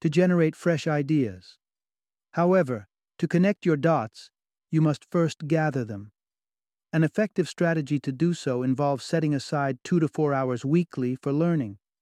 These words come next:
Curate valuable content and actively plan time to absorb it, whether during your morning commute or at the gym.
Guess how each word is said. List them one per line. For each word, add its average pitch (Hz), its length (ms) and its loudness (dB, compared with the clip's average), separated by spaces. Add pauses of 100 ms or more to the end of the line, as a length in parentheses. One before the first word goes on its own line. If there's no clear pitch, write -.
(460)
Curate 170 440 2
valuable 151 560 0
content 147 640 -2
and 135 180 -4
actively 147 480 -2
plan 143 480 -2
time 139 380 -2
to 135 160 -4
absorb 131 480 0
it, - 160 -12 (800)
whether 151 260 2
during 147 320 2
your 135 120 2
morning 143 340 2
commute 139 480 0
or 131 160 -4
at 131 120 -6
the 127 100 -4
gym. 123 420 -2